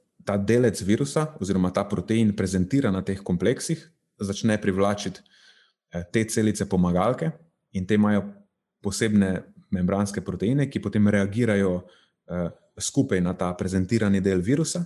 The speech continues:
ne, na ta virusni antigen, ki je S-protein, in pa na,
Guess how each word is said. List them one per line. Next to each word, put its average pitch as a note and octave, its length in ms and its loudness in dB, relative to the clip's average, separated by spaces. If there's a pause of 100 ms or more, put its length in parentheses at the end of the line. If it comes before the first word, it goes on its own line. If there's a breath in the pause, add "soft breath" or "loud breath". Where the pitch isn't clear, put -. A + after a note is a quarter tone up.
(120)
ne, F#2+ 160 -4
na F2+ 100 -4
ta F2 160 -4
virusni F2+ 380 -4
antigen, F#2+ 440 -2
ki F2 80 -8
je E2+ 200 -4
S-protein, B2+ 520 -6 (300 loud breath)
in G2+ 140 2
pa G2+ 100 0
na, F#2+ 340 -2